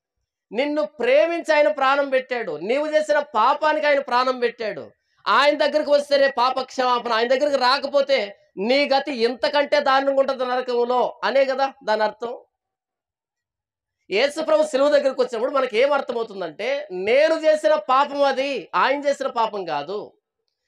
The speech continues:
నన్ను దేవుడు ప్రేమిస్తున్నాడు కాబట్టి ఆ ప్రేమకు చిహ్నం అది, గుర్తది. మూడు, నా పాపాన్ని ఆయన పాదాల చెంత ఒప్పుకోకపోతే అలాంటి గతి నాకు పట్టబోతుంది. ఒకటి, ఆయన శిలువను చూసినప్పుడు నాకు నా పాపం అర్థం కావాలి.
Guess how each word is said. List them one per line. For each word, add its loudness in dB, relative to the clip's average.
నన్ను 2
దేవుడు 4
ప్రేమిస్తున్నాడు 2
కాబట్టి 2
ఆ 4
ప్రేమకు 2
చిహ్నం 2
అది, -2
గుర్తది. -4
మూడు, 0
నా 4
పాపాన్ని 2
ఆయన 4
పాదాల 2
చెంత 0
ఒప్పుకోకపోతే 0
అలాంటి 4
గతి 2
నాకు 0
పట్టబోతుంది. -2
ఒకటి, 0
ఆయన 0
శిలువను -2
చూసినప్పుడు -2
నాకు -2
నా -2
పాపం -2
అర్థం -6
కావాలి. -2